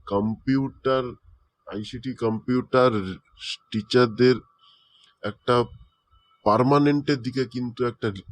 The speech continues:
রেগুলারাইজেশনের দিকে কিন্তু একটা, একটা কিন্তু সম্ভাবনা দেখা দিচ্ছে। কারণ যেহেতু কম্পিউটার সাবজেক্টটি সিলেবাসে অন্তর্ভুক্ত হয়ে গেছে, আপনারা, আহ,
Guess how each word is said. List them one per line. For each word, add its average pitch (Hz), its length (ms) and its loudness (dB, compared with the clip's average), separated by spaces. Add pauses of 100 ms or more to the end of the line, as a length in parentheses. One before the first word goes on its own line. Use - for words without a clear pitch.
(140)
রেগুলারাইজেশনের 127 1080 2
দিকে 120 160 -4
কিন্তু 117 340 -6
একটা, 107 480 2 (380)
একটা 98 280 -4
কিন্তু 101 200 -6
সম্ভাবনা 95 580 -2
দেখা 87 300 -4
দিচ্ছে। - 360 -12 (1080)
কারণ 107 200 2 (140)
যেহেতু 147 760 0 (500)
কম্পিউটার 131 840 0
সাবজেক্টটি 113 760 -6
সিলেবাসে 110 540 0
অন্তর্ভুক্ত 104 680 -2
হয়ে 95 340 4
গেছে, 107 280 0 (580)
আপনারা, 151 440 4
আহ, 117 500 2